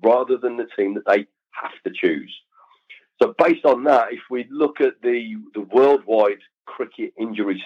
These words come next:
stats, it's pretty similar to most team sports with regards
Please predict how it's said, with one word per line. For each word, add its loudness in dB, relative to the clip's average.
stats, 4
it's -2
pretty 0
similar 2
to -6
most 2
team -2
sports 0
with 0
regards 2